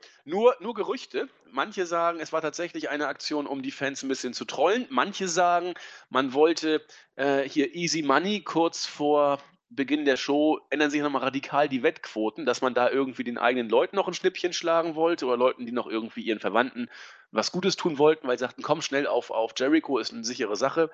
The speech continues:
dass man da irgendwie noch den Leuten was, was weismachen wollte.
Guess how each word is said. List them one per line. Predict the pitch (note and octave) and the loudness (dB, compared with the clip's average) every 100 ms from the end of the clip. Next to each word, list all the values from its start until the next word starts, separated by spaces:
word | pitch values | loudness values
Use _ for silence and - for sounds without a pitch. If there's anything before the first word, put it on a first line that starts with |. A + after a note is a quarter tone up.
| - - - - _ - | -8 -20 -20 -20 _ -8
dass | A#2 | -4
man | A#2 G#2 | -2 4
da | A#2 | 4
irgendwie | C#3+ E3 D#3+ D#3+ | 4 0 -2 -2
noch | D3+ C#3+ - - - - - | 2 2 0 -16 -20 -18 -8
den | C3 | 0
Leuten | C3+ D3 D3 | 2 2 -2
was, | C#3+ - C3+ | -4 -4 -6
was | - - - | -6 -8 -10
weismachen | A#2 A#2+ C#3 C#3+ C#3+ D3 C3+ | -4 2 2 4 0 0 0
wollte. | C#3 C3+ | 0 2